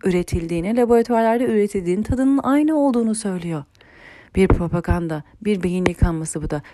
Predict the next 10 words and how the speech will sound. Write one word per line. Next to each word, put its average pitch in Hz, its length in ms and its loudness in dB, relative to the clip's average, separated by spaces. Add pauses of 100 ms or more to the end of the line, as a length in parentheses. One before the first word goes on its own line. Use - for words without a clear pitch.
Ve 196 120 0
bunu 190 160 0
şu 185 140 -8
şekilde 170 380 -4
söylüyorlar. 156 400 -6
"Gelin 180 360 -4
dünyayı 156 320 -6
kurtarın," 139 480 -10
diye - 140 -8
söylüyorlar. - 500 -4